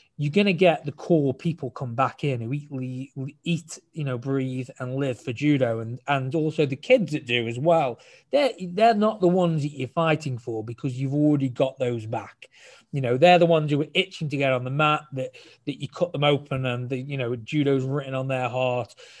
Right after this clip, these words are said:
Um, and invariably there might be parents. So tho-, those will be parents whose kids do judo and just kids who love judo as well, as well as the adults. So you don't have to worry about those people. Those people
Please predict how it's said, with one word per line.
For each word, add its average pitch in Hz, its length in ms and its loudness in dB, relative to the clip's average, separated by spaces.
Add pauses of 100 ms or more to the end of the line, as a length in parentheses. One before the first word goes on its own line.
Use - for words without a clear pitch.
(200)
Um, 120 480 0
and 131 240 -2
invariably 147 400 2
there 135 80 -4
might 135 180 -4
be 127 80 -8
parents. 156 520 0
So - 80 -12
tho-, 151 200 -2
those 147 240 0
will 135 80 -6
be 120 120 -8
parents 151 480 -4
whose 131 160 -8
kids 139 240 -8
do 131 120 -10
judo 139 420 0
and 156 120 -4
just 175 220 -8 (340)
kids 147 240 -4
who 139 80 -2
love 139 240 0
judo 135 400 0
as 123 80 -6
well, 139 380 0 (340)
as 175 80 -4
well 202 140 6
as 160 80 2
the 175 60 6
adults. 139 500 0 (640)
So 214 120 2
you 208 180 4
don't 240 180 2
have 214 180 -2
to 180 100 4
worry 202 200 8
about 156 240 2
those 117 220 -2
people. 127 320 -8
Those 165 240 2
people 165 320 -4